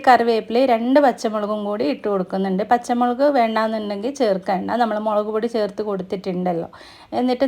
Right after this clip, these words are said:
നന്നായിട്ട് ഇളക്കി മിക്സാക്കിയതിന് ശേഷം നമുക്കിതൊന്ന് ഒരു അഞ്ച് മിനിറ്റ് മൂ-, മൂടി വെക്കാം. മൂടി വെക്കുമ്പോൾ ആ ഒരു വെള്ളത്തിൻ്റെ ആ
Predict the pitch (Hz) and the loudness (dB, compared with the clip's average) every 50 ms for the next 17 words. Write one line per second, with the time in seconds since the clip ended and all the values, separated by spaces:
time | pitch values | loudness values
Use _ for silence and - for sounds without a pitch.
0 | 240 220 214 214 220 233 247 233 220 214 214 233 226 202 196 190 226 214 220 196 | 0 0 -2 -2 -2 0 2 2 2 2 0 0 0 -2 -2 -2 -4 -6 -6 -8
1 | 196 - 220 208 196 202 208 208 214 226 220 - 202 196 185 - 277 277 262 233 | -4 0 0 0 0 -2 -6 -6 -6 -6 -4 -4 -4 -4 -2 -2 0 0 2 0
2 | 208 190 190 208 190 202 196 190 190 214 220 196 196 190 190 196 190 208 208 196 | -2 -4 -6 -6 -4 -2 -2 -2 -2 0 0 0 0 0 0 0 0 -2 -2 -4
3 | 190 190 185 190 - 269 302 330 226 202 202 202 185 - - 226 240 208 202 196 | -4 -4 -4 -4 -2 0 2 2 2 0 -2 -6 -10 -10 -6 -4 -2 -2 0 0
4 | 185 190 185 180 185 - - - 208 247 254 247 254 254 247 262 254 240 226 226 | 0 -2 -2 -4 -6 -10 -4 -2 0 2 2 4 2 2 4 4 4 2 2 0
5 | - 220 220 226 220 220 220 214 208 233 294 359 - - - - - - - - | -4 -2 0 2 4 4 4 4 4 4 2 2 -2 -8 -14 -14 -16 -18 -20 -20
6 | - _ _ _ _ _ _ _ _ _ _ _ _ _ _ - 226 226 220 220 | -20 _ _ _ _ _ _ _ _ _ _ _ _ _ _ 2 4 4 4 2
7 | 208 214 - 214 214 214 214 214 | 2 0 -4 -2 2 4 6 6